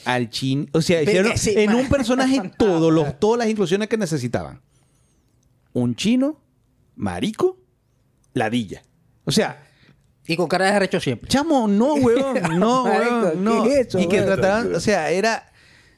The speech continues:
Speaker 1: el personaje cae mal desde que lo ves y el compadre no ha abierto la boca, weón.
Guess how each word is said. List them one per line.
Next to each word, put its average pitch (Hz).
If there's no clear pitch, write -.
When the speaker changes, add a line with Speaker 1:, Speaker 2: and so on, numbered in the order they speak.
Speaker 1:
el 185
personaje 202
cae 196
mal 185
desde 160
que 156
lo 135
ves 139
y 131
el 131
compadre 135
no 135
ha -
abierto 143
la 87
boca, 110
weón. -